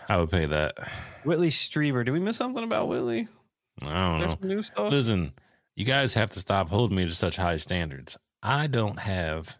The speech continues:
Speaker 1: any news cycles going on in my life at all anymore. Nothing. Nothing. The only bit of news that I hear about is either from my wife, Steve,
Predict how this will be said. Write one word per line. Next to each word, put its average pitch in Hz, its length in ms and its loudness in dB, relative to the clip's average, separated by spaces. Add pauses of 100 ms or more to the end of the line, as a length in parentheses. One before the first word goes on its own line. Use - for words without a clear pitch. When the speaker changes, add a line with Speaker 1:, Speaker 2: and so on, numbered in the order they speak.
(240)
Speaker 1:
any 117 300 2
news 104 340 0
cycles 80 520 -2
going 87 260 0
on 82 100 -2
in 78 80 -6
my 82 140 0
life 76 280 -4 (160)
at 95 220 0
all 87 280 2
anymore. 76 340 -10 (520)
Nothing. 90 360 -8 (1300)
Nothing. 87 800 0 (2000)
The 110 100 2
only 127 120 2
bit 131 200 0
of 98 100 0
news 92 340 0
that 92 100 0
I 90 120 2
hear 92 220 -2
about 98 280 -2
is 82 140 -6
either 85 140 -4
from 82 160 -6
my 78 100 -4
wife, 90 560 -2 (180)
Steve, 92 720 -2